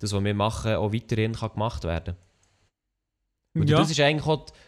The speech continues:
Speaker 1: durch das ist eigentlich auch das ganze Zeug entstanden, dass deine Streams sind angenommen wurden, ohne dass es eine Begründung gegeben hat. Das ist bei, ähm, Adi und mir natürlich noch nicht passiert, denn wir streamen auch noch nicht so lange. Und, äh, das ist natürlich schon, da kann ich den Mael absolut nachvollziehen, einfach nur nervig.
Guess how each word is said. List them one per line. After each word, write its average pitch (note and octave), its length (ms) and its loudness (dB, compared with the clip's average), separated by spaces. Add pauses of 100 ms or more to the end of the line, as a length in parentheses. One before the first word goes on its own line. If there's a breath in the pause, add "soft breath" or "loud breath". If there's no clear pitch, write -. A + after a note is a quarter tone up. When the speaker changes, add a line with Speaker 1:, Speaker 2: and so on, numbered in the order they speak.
Speaker 1:
durch A2 100 -6
das C#3+ 140 0
ist C#3 120 0
eigentlich C3 260 2
auch C#3 100 0
das B2+ 160 -8
ganze B2 300 -2
Zeug B2 180 -4
entstanden, A#2+ 400 -2
dass G#2+ 140 -8
deine A2 160 -2
Streams A2 400 -4
sind A2+ 140 -4
angenommen G#2+ 400 -4
wurden, G#2+ 180 -4
ohne G#2 180 -2
dass F#2+ 220 -8
es G2 100 -6
eine F#2 60 -4
Begründung A#2 420 -4
gegeben - 240 -8
hat. G#2+ 200 -6 (720 soft breath)
Das G2+ 120 -2
ist G#2 200 -4
bei, G2+ 60 0
ähm, F#2 420 0
Adi A2+ 240 0
und G2+ 80 -2
mir A2+ 120 0
natürlich G2+ 340 -4
noch F#2+ 120 -2
nicht A2 160 -2
passiert, B2+ 380 -2
denn F#2+ 80 -2
wir G2 80 0
streamen A2 280 -4
auch A#2+ 60 -2
noch A#2+ 80 -4
nicht A#2+ 140 -6
so A#2+ 80 -4
lange. G#2+ 260 -4 (420 soft breath)
Und, F#2 280 -4
äh, F2+ 180 0
das F2 80 -6
ist G2 100 -6
natürlich F#2+ 380 -4
schon, A#2 340 0
da A2 100 -2
kann F#2+ 120 -2
ich F2+ 80 -2
den F2+ 100 -6
Mael F#2+ 200 -2
absolut F#2+ 340 -4
nachvollziehen, G#2 460 -4
einfach F#2 160 -6
nur F#2 180 -4
nervig. F#2 480 -6